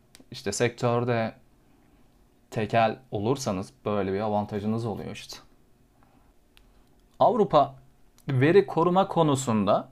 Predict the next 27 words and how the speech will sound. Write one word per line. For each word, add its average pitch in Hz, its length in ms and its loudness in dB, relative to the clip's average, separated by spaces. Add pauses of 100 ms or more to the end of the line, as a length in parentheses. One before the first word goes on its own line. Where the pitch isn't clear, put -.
(520)
ses 180 300 0
kayıtlarını 156 880 0
aldığına 143 640 2
dair 123 320 6
Google'ı 131 420 4
araştırıyor. 123 680 4 (920)
Ve 147 200 2
bu 160 100 0
sırada 123 540 2 (240)
tıpkı 180 320 0
az 147 240 -2
önce 135 220 0
Apple 139 460 0
için 120 180 -2
söylediğimiz 120 600 -2
gibi, 98 160 -6
Siri 147 300 -4
için 135 200 -4
söylediğimiz 131 480 -2
gibi 123 140 0
Google 131 520 2 (380)
Home 135 340 0 (180)
gibi 113 220 0
araçlarla, 123 920 2 (680)
e, 117 80 -8
ya 110 280 -2
da 113 240 -2